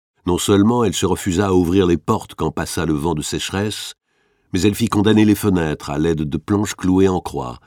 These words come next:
obéissant ainsi à la consigne paternelle de s'enterrer tout vivant. La dispendieuse correspondance avec les médecins invisibles se termina par un fiasco. Après de multiples ajournements,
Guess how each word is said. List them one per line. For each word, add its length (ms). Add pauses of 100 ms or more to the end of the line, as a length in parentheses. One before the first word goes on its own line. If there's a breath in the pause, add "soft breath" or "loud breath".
(360 soft breath)
obéissant 560
ainsi 460
à 40
la 120
consigne 440
paternelle 720
de 120
s'enterrer 500
tout 160
vivant. 500 (1000)
La 80
dispendieuse 640
correspondance 720
avec 200
les 80
médecins 420
invisibles 680 (340)
se 160
termina 400
par 180
un 80
fiasco. 600 (880)
Après 240
de 60
multiples 560
ajournements, 640